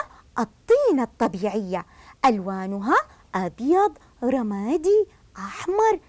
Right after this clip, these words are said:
بني. سميناها طينة طبيعية لأننا نجدها في الطبيعة ولا نصنعها. إذن ماذا عن الطينة الصناعية؟ صناعية لأننا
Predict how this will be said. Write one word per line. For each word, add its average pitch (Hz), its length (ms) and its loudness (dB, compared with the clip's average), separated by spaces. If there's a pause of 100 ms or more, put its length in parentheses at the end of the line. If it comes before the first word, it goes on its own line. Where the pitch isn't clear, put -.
(180)
بني. 208 720 -2 (800)
سميناها 302 920 2 (100)
طينة 285 360 4
طبيعية 381 720 2 (280)
لأننا 214 480 -2 (260)
نجدها 233 520 0
في - 60 -4
الطبيعة 202 640 -2 (400)
ولا 208 320 -2 (180)
نصنعها. 185 600 -4 (760)
إذن 240 300 -2 (300)
ماذا 466 380 4
عن 254 180 0
الطينة 269 400 0
الصناعية؟ 240 800 -2 (680)
صناعية 277 680 2 (280)
لأننا 180 640 -4